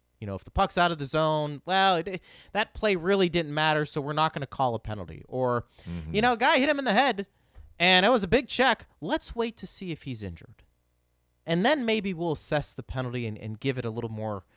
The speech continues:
Speaker 1: uh, a little more juice when it comes to the infraction. Uh, just,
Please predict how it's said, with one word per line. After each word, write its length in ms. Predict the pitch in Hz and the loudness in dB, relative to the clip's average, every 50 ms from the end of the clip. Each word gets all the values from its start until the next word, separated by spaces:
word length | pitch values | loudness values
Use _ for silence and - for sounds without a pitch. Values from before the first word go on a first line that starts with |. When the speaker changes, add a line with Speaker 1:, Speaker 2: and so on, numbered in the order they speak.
| _ _ _ _ _ _ _ _ - | _ _ _ _ _ _ _ _ -12
Speaker 1:
uh, 60 | 110 | -10
a 100 | 101 92 | -8 -6
little 200 | 110 135 135 131 | -4 -4 -4 -4
more 160 | 117 110 107 | -2 -4 -4
juice 320 | 92 - 107 110 98 - - | -4 -2 -4 -4 -4 -4 -6
when 120 | 104 98 | -8 -8
it 80 | 92 - | -8 -10
comes 400 | - - 104 101 98 92 - - | -10 -8 -8 -8 -8 -10 -12 -14
to 100 | - 107 | -12 -10
the 160 | 98 98 92 | -8 -8 -8
infraction. 640 | 90 87 - 85 82 82 85 - - - 53 50 - _ _ _ _ _ _ _ - | -10 -10 -12 -12 -12 -12 -12 -14 -16 -20 -20 -20 -20 _ _ _ _ _ _ _ -16
Uh, 80 | 160 - - | -16 -14 -12
just, 360 | 185 - 302 285 - - - | -8 -6 -6 -6 -6 -10 -16